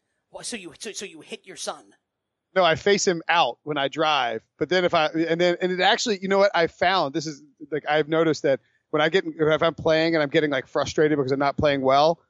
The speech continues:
Speaker 2: I could pull one of those balls out. I look at his little face. I'm like, "Ah, you know what? It's just golf. I'm out here enjoying a sunny day in, in beautiful summer in North Carolina.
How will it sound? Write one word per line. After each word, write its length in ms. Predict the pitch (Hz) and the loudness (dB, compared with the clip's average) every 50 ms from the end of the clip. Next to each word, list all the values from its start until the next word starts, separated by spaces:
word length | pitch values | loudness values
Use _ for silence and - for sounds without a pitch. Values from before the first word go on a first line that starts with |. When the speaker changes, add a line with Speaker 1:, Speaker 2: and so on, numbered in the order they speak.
| _ _ _ _ - | _ _ _ _ -8
Speaker 2:
I 60 | 135 | -6
could 140 | 131 151 - | -4 0 2
pull 180 | 160 175 175 175 | 4 4 4 4
one 100 | 180 175 | 2 2
of 60 | 165 | 2
those 160 | 170 165 147 | 2 2 2
balls 320 | - 165 156 156 156 139 | 2 2 4 4 4 2
out. 240 | 147 147 143 143 - | 2 2 2 2 0
I 120 | 131 135 135 | 0 -2 0
look 180 | 143 147 - | 0 0 0
at 60 | 165 156 | 0 0
his 80 | 143 | 0
little 120 | 151 165 151 | 0 0 0
face. 360 | - - 151 143 139 127 - | 0 0 0 0 0 0 -2
I'm 60 | 139 139 | -4 -4
like, 100 | 139 - | -2 0
"Ah, 180 | 220 220 214 214 | 2 2 2 2
you 100 | 220 233 | 2 2
know 100 | 254 240 | 2 2
what? 160 | 233 226 - - | 2 2 2 0
It's 120 | 214 - | -2 0
just 200 | - 220 - - | 0 -2 -2 -2
golf. 360 | - 147 139 135 135 - - _ _ | 0 2 2 2 2 0 -4 _ _
I'm 140 | - 175 190 | -2 0 2
out 100 | 185 160 | 2 2
here 200 | 156 165 160 160 | 2 2 0 0
enjoying 340 | 151 143 147 156 156 151 147 | 0 0 0 -2 0 -2 -4
a 40 | 127 | -4
sunny 260 | - 156 151 151 147 | -2 -2 -2 0 0
day 400 | 151 147 147 143 143 143 143 - _ _ _ _ _ _ | 2 2 2 4 2 2 0 -2 _ _ _ _ _ _
in, 100 | 156 147 | -4 -2
in 320 | 147 147 151 151 151 151 151 | -2 0 0 0 0 0 -2
beautiful 460 | 135 - 160 165 165 160 - 160 139 | -6 -4 -2 0 0 2 2 0 0
summer 320 | - - 156 151 147 151 | 2 2 2 2 2 0
in 40 | 143 | 0
North 160 | 143 139 - | 0 -2 -2
Carolina. 460 | - 156 143 139 143 147 143 143 139 | 0 0 2 2 2 2 0 -2 -2